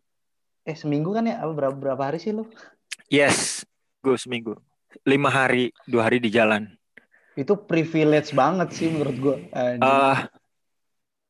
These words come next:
Speaker 2: betul, betul. Itu privilege banget.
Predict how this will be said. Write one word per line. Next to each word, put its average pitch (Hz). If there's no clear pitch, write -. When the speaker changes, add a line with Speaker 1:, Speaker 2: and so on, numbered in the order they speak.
Speaker 2:
betul, 151
betul. 143
Itu 139
privilege 139
banget. 131